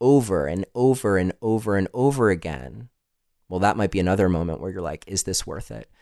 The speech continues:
And sometimes that represents a moment when you actually need help. And this is something that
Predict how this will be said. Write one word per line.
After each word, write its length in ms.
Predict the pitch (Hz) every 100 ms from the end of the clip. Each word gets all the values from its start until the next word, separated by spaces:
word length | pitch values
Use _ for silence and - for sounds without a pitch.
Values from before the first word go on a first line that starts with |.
| _ _ _
And 120 | 131
sometimes 380 | 139 233 233 185
that 180 | 143 127
represents 800 | 113 117 110 113 101 98 - - - _ -
a 60 | 113
moment 320 | 110 107 101
when 180 | 104 98
you 120 | 101
actually 600 | 95 95 - 95 90 87
need 460 | 90 92 85 80 - _
help. 380 | - - - - - - - _ _ _ _ _ _ _ _ _ _
And 480 | - 92 90 90 90
this 180 | 117 -
is 80 | 120
something 320 | 113 104 98
that 320 | 92 87 87